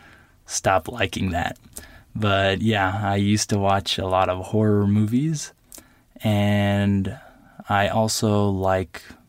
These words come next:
thriller movies, movies that are very,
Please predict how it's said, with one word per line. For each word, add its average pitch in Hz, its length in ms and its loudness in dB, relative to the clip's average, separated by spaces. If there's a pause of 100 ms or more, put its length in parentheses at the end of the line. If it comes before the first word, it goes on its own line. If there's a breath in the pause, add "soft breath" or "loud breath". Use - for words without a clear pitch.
(180)
thriller 117 720 0
movies, 139 760 -2 (540 soft breath)
movies 95 520 0
that 92 180 2
are 92 300 4 (580 loud breath)
very, 92 840 -2